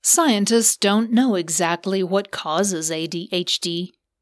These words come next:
but there are a number of factors that may play a role in the development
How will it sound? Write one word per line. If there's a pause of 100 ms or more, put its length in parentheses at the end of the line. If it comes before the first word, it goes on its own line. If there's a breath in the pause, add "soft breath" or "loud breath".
but
there
are
a
number
of
factors
that
may
play
a
role
in
the
development